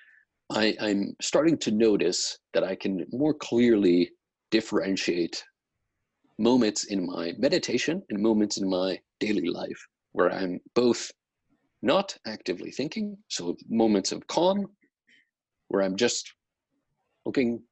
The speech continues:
at the birds flying. I'm just listening to the sounds. I'm just,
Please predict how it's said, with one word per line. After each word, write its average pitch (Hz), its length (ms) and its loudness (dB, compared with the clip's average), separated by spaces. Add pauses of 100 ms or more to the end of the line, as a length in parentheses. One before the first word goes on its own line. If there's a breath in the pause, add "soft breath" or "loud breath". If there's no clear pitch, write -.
at - 80 -14
the - 80 -4
birds 104 280 -2
flying. - 400 -8
I'm - 160 -8
just 104 400 -4 (500)
listening 117 440 0
to 135 80 0
the 117 100 -2
sounds. - 560 -4
I'm 98 120 -8
just, - 480 -2